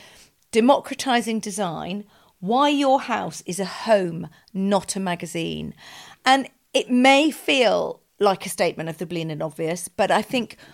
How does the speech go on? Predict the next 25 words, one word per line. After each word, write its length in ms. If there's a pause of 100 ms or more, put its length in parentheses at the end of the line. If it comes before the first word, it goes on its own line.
(120)
we've 220
got 200
so 360
caught 400
up 200
in 140
social 400
media 400
and 180
looking 320
at 100
homes 420
on 140
Instagram 840
that, 240 (360)
that 120
I 80
think 200
we 100
forget 800
that 200
we, 300 (960)
we 100
have 240
to, 160